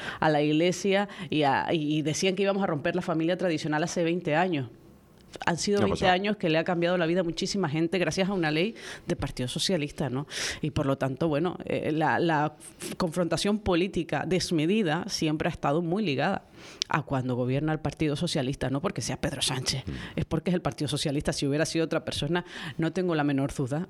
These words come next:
Speaker 2: Mm.
Speaker 1: de que la confrontación hubiera sido igual.
Speaker 2: ¿Es posible que se establezcan puentes de conexión, mm, por interés nacional, por inter-, interés del Estado,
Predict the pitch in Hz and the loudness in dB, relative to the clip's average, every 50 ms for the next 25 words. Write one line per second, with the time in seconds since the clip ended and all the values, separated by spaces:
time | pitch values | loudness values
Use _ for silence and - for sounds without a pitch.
0 | - - - - - 156 135 156 120 - 151 147 139 135 120 135 135 - 151 151 | -10 -12 -10 -6 -2 0 0 0 0 0 -2 0 0 0 0 0 0 0 -2 -2
1 | 113 160 160 151 139 - 143 139 143 143 147 143 147 143 - 139 139 120 113 123 | 0 0 0 0 -2 -2 0 0 0 0 0 -2 -2 -2 -2 -2 -2 0 -2 -2
2 | 123 110 - - - - - - - - - 160 180 - - 160 151 143 120 110 | -4 -4 -8 -12 -16 -16 -16 -10 -4 -2 2 2 4 4 6 6 6 6 6 4
3 | 92 92 - - - - - 87 - - 90 82 90 95 - 98 90 82 82 80 | 4 2 -2 -4 -2 0 0 0 2 2 4 4 4 2 2 2 0 0 2 0
4 | 78 78 78 76 71 69 60 - 95 104 104 90 95 82 87 78 80 71 65 - | 0 0 -2 -2 -4 -4 0 2 2 2 4 2 0 0 0 0 0 -2 -2 -2
5 | - 87 90 92 90 87 82 - - 82 78 76 69 - 85 80 78 71 76 78 | 0 2 2 2 2 -2 -4 -4 -4 -2 -2 -2 0 0 2 2 2 2 4 2
6 | 87 82 92 87 - - 73 80 82 73 - 76 78 69 - 69 69 71 73 - | 4 2 0 0 0 0 0 0 0 0 0 -2 -2 -2 -2 0 0 0 0 -2
7 | - 73 - 71 80 78 85 82 76 - - 82 80 80 78 - | -4 -2 0 0 0 2 2 0 0 2 4 4 6 4 4 0